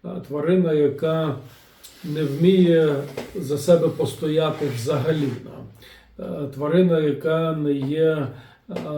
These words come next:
така зла, да, якась по природі. Вона проста, вона немічна, вона, е, і, і вона залежна,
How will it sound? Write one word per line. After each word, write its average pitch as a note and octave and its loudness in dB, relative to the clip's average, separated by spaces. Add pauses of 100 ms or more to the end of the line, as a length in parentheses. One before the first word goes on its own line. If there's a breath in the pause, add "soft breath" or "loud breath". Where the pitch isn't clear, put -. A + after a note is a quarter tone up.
(600)
така C#3+ -4
зла, B2 -2
да, D3 -12
якась C#3 -10
по - -12
природі. C#3 -4
Вона D3+ -10
проста, F3+ -4
вона D3+ 0
немічна, E3 -2
вона, C#3+ -2 (580 loud breath)
е, D#3+ -2 (240)
і, G#3+ -4
і G3+ 0
вона F3 6 (100)
залежна, C3+ 6